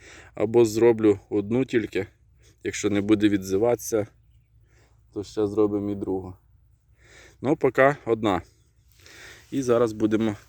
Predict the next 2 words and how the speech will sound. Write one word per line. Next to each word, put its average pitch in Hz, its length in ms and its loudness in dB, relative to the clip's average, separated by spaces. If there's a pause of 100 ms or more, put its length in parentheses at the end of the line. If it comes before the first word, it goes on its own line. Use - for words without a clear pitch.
(160)
кормити. 120 520 -4 (2000)
Закинув 113 580 2